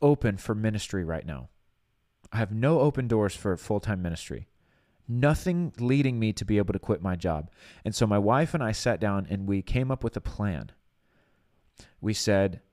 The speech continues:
"We're on this Dave Ramsey plan." We had a thirty-year loan on our home, which is a standard loan. We mathematically figured it out how to pay our house off in six and a half years.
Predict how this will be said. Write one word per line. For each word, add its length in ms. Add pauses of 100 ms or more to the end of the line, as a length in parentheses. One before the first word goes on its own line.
(140)
"We're 180
on 140
this 160
Dave 300
Ramsey 360
plan." 420 (260)
We 120
had 180
a 40
thirty-year 680
loan 360
on 200
our 120
home, 300
which 180
is 120
a 40
standard 460
loan. 340 (680)
We 320
mathematically 680
figured 360
it 100
out 300
how 120
to 80
pay 260
our 140
house 340
off 340
in 140
six 460
and 100
a 40
half 300
years. 420